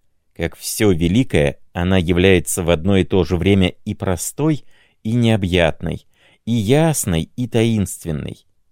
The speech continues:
Драма страстей Господних содействовала могучим образом распространению христианства.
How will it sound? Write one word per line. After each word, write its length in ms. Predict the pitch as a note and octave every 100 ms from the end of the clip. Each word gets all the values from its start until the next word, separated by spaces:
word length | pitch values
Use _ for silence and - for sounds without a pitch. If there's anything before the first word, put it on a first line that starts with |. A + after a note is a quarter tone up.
| _ _ _ -
Драма 580 | E2+ F2+ A2 G2 F2+ - - -
страстей 680 | - - E2+ - - G2
Господних 680 | D#2+ F2+ - B2+ B2 D2 B1
содействовала 840 | - F2 F#2 G2 - G2 F2+ F2+
могучим 540 | F2+ F2+ F2+ G2 F#2+ F#2+
образом 480 | A2 G#2+ E2+ F#2 - - _ _
распространению 1000 | F2+ - - - - F2 F2 F2+ E2 D#2+
христианства. 1000 | - E2 - F2 D#2+ D2 - D2+ D2